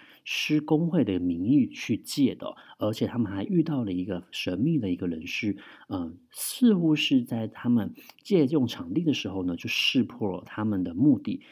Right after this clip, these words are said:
可是呢，也告诉他们会秘密的帮助他们哦。那到现在呢，他们其实也都不太清楚知道这一个人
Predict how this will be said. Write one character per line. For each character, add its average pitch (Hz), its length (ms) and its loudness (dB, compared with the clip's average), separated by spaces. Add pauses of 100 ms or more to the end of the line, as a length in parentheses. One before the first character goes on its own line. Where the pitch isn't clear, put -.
(140)
可 104 160 -4
是 - 180 2
呢， 117 160 4
也 85 100 -6
告 135 220 -8
诉 123 140 -6
他 101 160 -4
们 90 240 -4
会 95 320 -4
秘 135 180 4
密 110 160 4
的 - 180 -8 (200)
帮 101 180 -2
助 98 240 -4
他 90 220 -10
们 90 160 -2
哦。 - 120 -14 (280)
那 131 100 4
到 165 160 0
现 208 240 4
在 180 140 2
呢， 120 80 2
他 127 80 4
们 240 80 2
其 104 80 -4
实 - 180 -6
也 90 80 -6
都 98 100 -6
不 - 120 -14
太 - 180 -6
清 - 180 -4
楚 110 140 -8
知 104 220 -8
道 92 220 -8 (180)
这 110 140 -2
一 107 100 2
个 107 100 0
人 82 240 -4